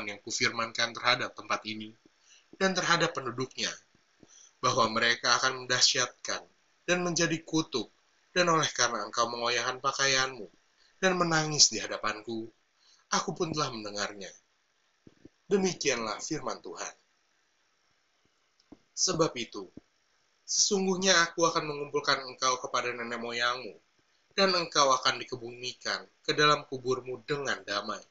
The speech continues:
Dan matamu tidak akan melihat segala malapetaka yang akan kudatangkan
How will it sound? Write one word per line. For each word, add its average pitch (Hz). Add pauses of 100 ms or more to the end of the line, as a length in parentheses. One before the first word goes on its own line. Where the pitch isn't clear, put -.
(720)
Dan 165
matamu 139
tidak 123
akan 127
melihat 127
segala 123
malapetaka 117
yang 120
akan 135
kudatangkan 135